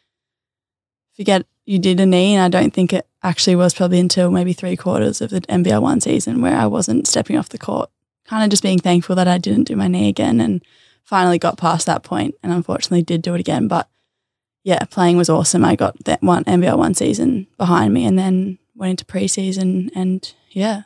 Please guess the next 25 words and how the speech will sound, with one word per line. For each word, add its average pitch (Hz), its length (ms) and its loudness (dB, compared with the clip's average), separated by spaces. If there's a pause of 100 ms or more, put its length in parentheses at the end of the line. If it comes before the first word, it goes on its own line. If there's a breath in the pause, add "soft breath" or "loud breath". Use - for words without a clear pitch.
(100)
all 190 100 -6
the 196 60 -4
balls 185 220 2
were 180 60 0
rolling. 196 440 0
It 185 60 -2
was 185 140 -4
all 185 120 0
going 185 220 -2
really 185 180 -2
well 208 280 -2
and 190 240 -4 (500 soft breath)
unfortunately 190 480 0
did 180 180 0
do 175 140 2
again 170 260 2
round 101 240 2
one, 104 260 2
which - 400 0 (1200)
it 196 80 -8
happens, 190 400 -2
it's - 140 -2
sport, 180 380 0
but - 200 -6 (580)
yeah. 196 140 -16